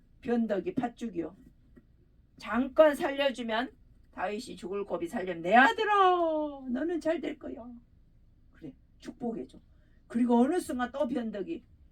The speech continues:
그게 교만이에요. 그러니까 혈기가 있고 교만이 있는 사람 죄를 많이 져요.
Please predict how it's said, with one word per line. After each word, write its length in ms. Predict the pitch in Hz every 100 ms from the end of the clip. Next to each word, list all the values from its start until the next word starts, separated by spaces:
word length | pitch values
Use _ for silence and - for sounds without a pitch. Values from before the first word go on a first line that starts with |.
| -
그게 240 | - - -
교만이에요. 600 | - 143 156 160 135 -
그러니까 240 | - - _ _ _ _ _ _ _ _ -
혈기가 520 | 247 269 226 254 214
있고 220 | 311 320 -
교만이 460 | - 170 196 175
있는 180 | 156 156
사람 240 | 156 143 127
죄를 380 | 180 180 165
많이 480 | - - - 190 190
져요. 220 | - -